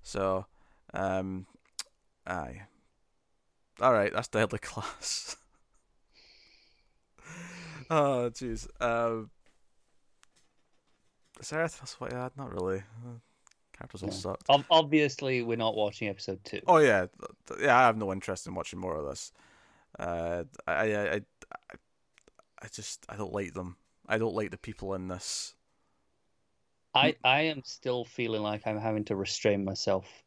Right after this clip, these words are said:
Speaker 2: from just shouting at how much I hate it. I'm gonna have to take a moment to calm down before we go and record our next thing.
Speaker 1: Okay. <laughs>
Speaker 2: It's, it's, I'm still angry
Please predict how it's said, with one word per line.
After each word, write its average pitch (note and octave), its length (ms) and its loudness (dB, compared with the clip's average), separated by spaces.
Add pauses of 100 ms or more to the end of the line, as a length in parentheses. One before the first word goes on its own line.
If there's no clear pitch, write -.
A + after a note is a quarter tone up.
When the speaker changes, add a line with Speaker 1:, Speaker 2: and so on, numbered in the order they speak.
Speaker 2:
from G2+ 300 2
just G2+ 300 2
shouting G#2 640 2
at G#2 80 -10
how G#2 160 -2
much G2+ 220 -6
I G#2 60 -2
hate G2 340 -8
it. - 360 -20 (240)
I'm D3 160 8
gonna F3 140 8
have D3+ 160 0
to C#3 80 -6
take C3+ 240 2
a B2+ 40 0
moment A#2 320 0
to G#2+ 60 -10
calm G#2 340 0
down G2+ 380 0 (120)
before G#2+ 280 -2
we G2+ 100 -2
go G2+ 160 2
and G2 80 0
record G2+ 300 2
our G2+ 80 2
next G2+ 320 -6
thing. G#2 180 -4 (1400)
Speaker 1:
Okay. B2+ 400 -6
<laughs> - 40 -20 (1040)
Speaker 2:
It's, - 320 -10
it's, - 300 -20
I'm A2 100 -8
still - 300 4
angry A2+ 400 2